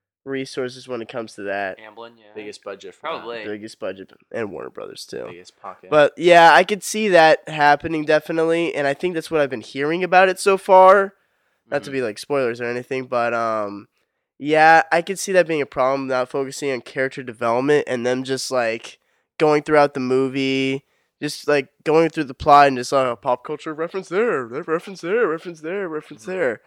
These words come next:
Speaker 1: And just, I hope it's not just sh-, shoved down our throats, which is, like, the later question that we're gonna go into, but, yeah, I could see that being a problem.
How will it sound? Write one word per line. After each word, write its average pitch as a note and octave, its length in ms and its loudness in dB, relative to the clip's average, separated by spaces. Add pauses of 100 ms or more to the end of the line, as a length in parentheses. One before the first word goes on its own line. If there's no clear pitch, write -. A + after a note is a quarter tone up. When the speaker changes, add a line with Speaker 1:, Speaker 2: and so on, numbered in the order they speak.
(380)
Speaker 1:
And D3+ 180 -2
just, - 300 -10 (480)
I E3 120 4
hope A3+ 280 6
it's - 160 -6
not G3+ 160 4
just F3 180 -12
sh-, - 200 -12
shoved D#3+ 560 -2
down D3+ 220 0
our C3+ 120 -2
throats, C3 500 -6
which C3 200 -12
is, A#2 100 -14
like, A2+ 300 -8
the C3 220 -4
later B2+ 260 -4
question C3+ 580 -8 (140)
that B2 180 -12
we're B2 240 -14
gonna C3 300 -14
go C3 180 -10
into, C3 300 -14
but, F2 260 -14 (720)
yeah, B2 320 -2
I C3+ 80 -2
could - 180 -18
see C#3+ 140 -14
that B2 160 -8
being A2+ 180 -12
a F2+ 40 -18
problem. E2+ 520 -14